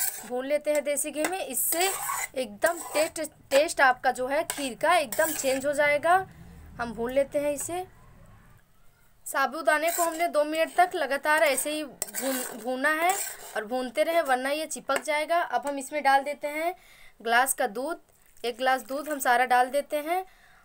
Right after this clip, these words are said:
और दूध को थोड़ा सा हम पकने देते हैं। तब तक हम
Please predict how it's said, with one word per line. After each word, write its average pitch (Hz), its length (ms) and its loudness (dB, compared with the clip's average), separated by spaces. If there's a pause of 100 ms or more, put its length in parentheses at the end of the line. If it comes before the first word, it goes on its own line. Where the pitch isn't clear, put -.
(120)
और 214 100 -2
दूध 269 300 -8
को 349 80 -6
थोड़ा 311 260 -2
सा 330 120 -4
हम 311 100 -6
पकने 285 320 0
देते 339 240 -2
हैं। 359 220 4
तब 294 240 -2
तक 294 200 2
हम 359 240 2